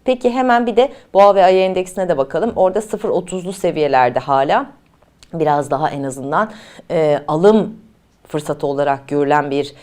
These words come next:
seviyeye işaret ediyor. Dolayısıyla ayı piyasasındayız evet hala ama, e, alım,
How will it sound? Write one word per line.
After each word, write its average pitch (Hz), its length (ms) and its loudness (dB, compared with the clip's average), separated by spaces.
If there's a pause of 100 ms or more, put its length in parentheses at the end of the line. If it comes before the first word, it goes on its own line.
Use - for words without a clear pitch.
(140)
seviyeye 151 400 -2
işaret 135 480 0
ediyor. 151 260 -4
Dolayısıyla 160 420 -4
ayı 175 180 -2
piyasasındayız 151 680 -8
evet 135 180 -6
hala 143 460 2
ama, 180 340 -2 (280)
e, 160 200 -2
alım, 196 440 0